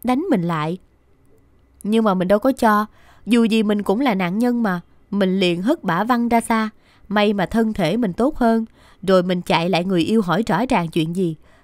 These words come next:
Còn chưa kịp để người yêu trả lời thì có giọng nói của một người khác xuất hiện.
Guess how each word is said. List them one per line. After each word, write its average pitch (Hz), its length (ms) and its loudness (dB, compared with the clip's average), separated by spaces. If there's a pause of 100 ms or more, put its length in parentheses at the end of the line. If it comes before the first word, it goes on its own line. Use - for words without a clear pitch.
Còn 226 160 4
chưa 277 200 2
kịp 233 240 0
để 214 140 0
người 262 140 2
yêu 247 160 2
trả 214 200 0
lời 196 280 2 (280)
thì 190 120 2
có 262 120 2
giọng 175 280 -2
nói 240 240 0
của 294 100 -4
một 220 180 -2
người 170 120 -2
khác 262 220 -4
xuất 330 200 -2
hiện. 160 280 -2